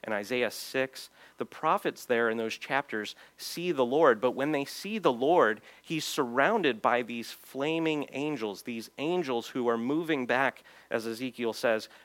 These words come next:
back and forth in the heavenlies as fast as lightning. And wherever the Spirit moves in heaven, the, the, the whirlwinds are moving, and there's this chaos and terror around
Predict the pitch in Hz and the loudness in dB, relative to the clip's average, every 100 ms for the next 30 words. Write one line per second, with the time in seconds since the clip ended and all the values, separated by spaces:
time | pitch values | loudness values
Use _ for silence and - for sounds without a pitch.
0 | - 135 160 151 131 - 151 127 - 131 | 0 0 2 0 -2 -2 2 2 0 -4
1 | 123 113 151 139 120 104 95 98 - 135 | -4 0 0 0 -2 -4 -8 -12 -2 0
2 | 156 - 123 98 107 135 127 104 90 - | 2 -2 -6 -4 0 0 0 -6 -10 -12
3 | - - 110 113 151 165 120 113 - - | -20 -10 -4 4 4 6 2 -2 -6 0
4 | 170 160 - 123 151 160 127 127 117 131 | 2 2 2 -2 2 0 0 -4 -2 0
5 | 127 113 104 107 98 - - _ 120 113 | 0 0 -2 -4 -4 -14 -20 _ 0 2
6 | 104 - 117 117 147 175 151 120 104 101 | 0 -4 -8 2 6 6 6 2 0 -2
7 | 113 107 110 117 104 92 90 - 127 131 | -2 -2 -4 -6 -6 -8 -10 -8 -2 0
8 | 143 135 127 117 - - 202 151 101 98 | 0 0 -4 -6 -10 -8 -2 2 2 0
9 | - - - _ 131 127 117 - 185 202 | -8 -20 -20 _ -4 -4 -6 -8 -2 2
10 | 127 107 110 123 117 123 156 147 104 101 | 4 4 2 0 0 2 4 4 2 -2